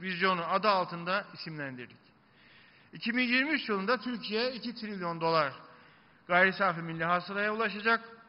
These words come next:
Dünyanın en büyük on ekonomisinden birisi olacak.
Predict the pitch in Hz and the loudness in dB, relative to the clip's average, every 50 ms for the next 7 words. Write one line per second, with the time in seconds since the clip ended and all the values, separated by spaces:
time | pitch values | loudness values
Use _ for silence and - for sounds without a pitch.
0 | - - - _ _ _ _ - - _ _ _ _ _ _ _ _ _ _ 147 | -20 -20 -20 _ _ _ _ -20 -20 _ _ _ _ _ _ _ _ _ _ -6
1 | 151 190 196 196 202 202 202 202 196 196 190 175 - - - - - - _ _ | -4 0 2 6 8 8 8 8 6 4 -2 -4 -10 -16 -20 -20 -20 -20 _ _
2 | _ _ 202 214 214 196 170 190 196 196 180 - - - - - - 208 214 208 | _ _ -2 0 0 0 2 2 0 0 -2 -4 -12 -20 -20 -12 -6 -2 0 0
3 | 190 175 185 180 170 165 165 151 165 185 202 202 202 214 220 220 202 220 226 220 | 0 0 0 -2 -2 -2 -4 -6 -4 -4 -4 -2 -2 -4 -4 -4 -4 -2 -2 0
4 | 220 220 196 233 226 220 | 0 0 0 2 2 0